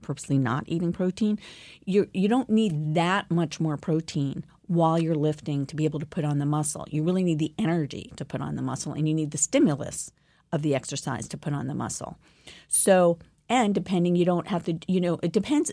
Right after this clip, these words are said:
again, are, is it, are you just, like, sort of a person exercising for health or wellness, or are you an athlete training for a purposeful goal? And that, that's really what's gonna determine how you train, because if you're training for wellness,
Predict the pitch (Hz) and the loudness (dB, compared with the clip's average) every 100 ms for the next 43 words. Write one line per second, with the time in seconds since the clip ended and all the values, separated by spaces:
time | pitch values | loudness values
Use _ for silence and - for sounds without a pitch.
0 | - 196 240 226 - 170 160 185 170 170 | -2 0 2 2 0 -2 -2 -4 -2 0
1 | 170 - 165 175 170 175 - 160 - 175 | -2 0 0 0 -2 -4 -2 -4 -2 -2
2 | 160 156 175 165 170 165 - 165 165 160 | -2 -4 -4 -2 -4 -4 -6 -4 -4 -4
3 | 156 180 147 147 143 262 240 190 180 160 | -6 -6 -6 -4 -2 0 0 -2 -2 -2
4 | 147 151 156 156 - - - 180 170 147 | -2 -2 -2 -2 -4 -8 -4 0 0 0
5 | 151 143 - 135 - 123 - 131 143 127 | -4 -8 -8 -12 -10 -14 -14 -10 -4 -4
6 | 104 - _ _ - - - 160 156 - | -4 -12 _ _ -20 -10 -2 2 2 0
7 | - 160 208 214 180 165 156 147 - 151 | -4 0 0 0 -2 0 -2 -4 -4 -2
8 | 147 - - - 170 151 147 147 - - | -4 -6 -12 -6 -2 0 0 -4 -10 -2
9 | 156 147 139 - 269 202 147 147 - - | 0 0 -2 -4 -2 0 -2 -6 -12 -20
10 | - 185 185 180 180 - 180 170 151 - | -8 -4 -2 0 -2 0 0 2 0 -4
11 | _ _ _ _ _ _ - - - 254 | _ _ _ _ _ _ -14 -8 -2 0
12 | 247 220 190 226 330 190 160 160 | 0 0 0 4 4 4 2 -2